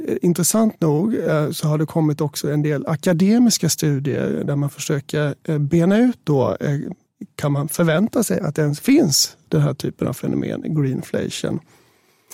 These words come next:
Eh, och det är inte då empiriska studier där man tittar på vad som har hänt, därför att historiken här, den finns ju inte. Vi har inte gjort en grön omställning tidigare helt enkelt.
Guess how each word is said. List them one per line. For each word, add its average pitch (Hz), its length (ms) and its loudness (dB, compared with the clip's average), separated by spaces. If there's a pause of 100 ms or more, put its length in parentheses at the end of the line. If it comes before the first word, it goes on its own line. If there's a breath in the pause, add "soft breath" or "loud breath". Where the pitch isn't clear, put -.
(480 loud breath)
Eh, 123 120 2
och 160 180 2
det 190 80 4
är 220 60 8
inte 240 280 4
då 170 140 4
empiriska 196 640 4
studier 143 360 0
där 147 60 0
man 143 140 0
tittar 147 240 -8
på 147 140 -4
vad 135 140 -4
som 160 100 -2
har 147 80 -2
hänt, 156 280 0
därför 143 180 -6
att - 160 -14
historiken 151 580 -2
här, 139 260 -6
den 160 360 -6
finns 151 240 -2
ju 214 40 2
inte. - 240 -4
Vi 151 80 -2
har 156 60 0
inte 147 160 -4
gjort 160 140 -4
en 185 60 2
grön 147 280 2
omställning - 480 -4
tidigare - 400 -4
helt - 220 -8
enkelt. 147 400 -10